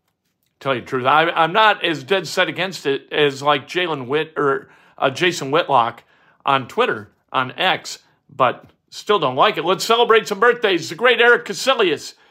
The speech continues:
Happy birthday, Kimberly Owen McNamara. Happy birthday, Jordan Haidt. Happy birthday. If today's your birthday, you celebrate like hell. If it's not your birthday, you celebrate somebody else. That's best done with an honest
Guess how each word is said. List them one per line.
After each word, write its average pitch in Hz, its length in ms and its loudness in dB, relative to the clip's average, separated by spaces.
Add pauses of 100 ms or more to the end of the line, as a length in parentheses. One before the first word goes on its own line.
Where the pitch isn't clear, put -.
(240)
Happy 208 260 2
birthday, 175 380 0
Kimberly 208 440 0
Owen 208 240 2
McNamara. 190 580 0 (340)
Happy 185 280 0
birthday, 160 360 -2
Jordan 180 320 -4
Haidt. 220 380 -2 (300)
Happy 175 280 -4
birthday. 156 340 -4
If 139 100 -4
today's 180 320 -4
your 180 120 -2
birthday, 185 340 -4
you 175 100 -6
celebrate 180 440 -4
like 180 180 0
hell. 202 200 2
If 185 80 -4
it's 170 180 -18
not 247 300 0
your 185 80 -6
birthday, 147 500 -4 (300)
you 165 100 -6
celebrate 220 560 2
somebody 233 400 0
else. 226 220 0
That's 175 220 -8
best 277 340 -4
done 202 200 -8
with 156 140 -10
an 143 180 -14
honest 233 480 -2